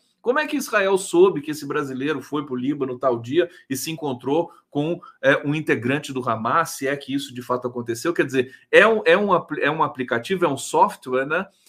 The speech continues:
que, é, não escuta, é uma questão de localização, geolocalização. Então, você sabe onde a pessoa foi, né? E parece que trinta mil pessoas no Brasil foram aí, é, é, é, espionadas por esse software.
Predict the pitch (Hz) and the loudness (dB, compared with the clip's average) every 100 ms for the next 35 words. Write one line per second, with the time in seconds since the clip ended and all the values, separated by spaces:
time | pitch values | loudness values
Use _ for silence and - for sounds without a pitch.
0 | - _ - 160 143 - - 135 139 175 | -20 _ -4 -4 -4 -10 -6 -4 0 2
1 | 190 185 - 190 208 - 110 107 _ _ | 2 -2 -4 -2 -2 -2 -8 -8 _ _
2 | _ _ - 131 139 151 156 - 165 170 | _ _ -4 -2 0 -2 -4 -4 -4 0
3 | 160 185 190 190 185 180 185 156 135 120 | 2 4 4 0 0 -2 -2 -2 -2 0
4 | 147 156 156 165 165 160 135 120 143 175 | 0 0 -2 -2 -4 -4 -6 -10 -6 -4
5 | 175 175 180 180 180 180 180 185 180 175 | -2 0 -2 0 -2 -2 -4 -2 2 4
6 | 190 - _ - 180 214 _ _ 151 151 | 4 0 _ -4 -4 -4 _ _ -8 0
7 | 180 156 - 185 175 208 220 185 185 185 | 2 2 -4 -10 -8 -4 0 0 2 0
8 | 180 139 139 147 160 160 123 143 - 151 | 0 -4 -4 -4 0 0 0 -6 -6 -4
9 | 156 175 143 131 151 _ _ _ 131 131 | -2 -2 -6 -6 -10 _ _ _ 0 2
10 | - 127 123 120 117 113 107 107 117 98 | 4 4 4 2 -2 -4 -6 -8 -8 -8
11 | 123 - 156 131 123 135 139 - 147 135 | -8 -6 -4 -2 -2 -2 -4 -8 -6 -4
12 | 139 139 147 127 117 123 | -4 -6 -6 -4 -4 -6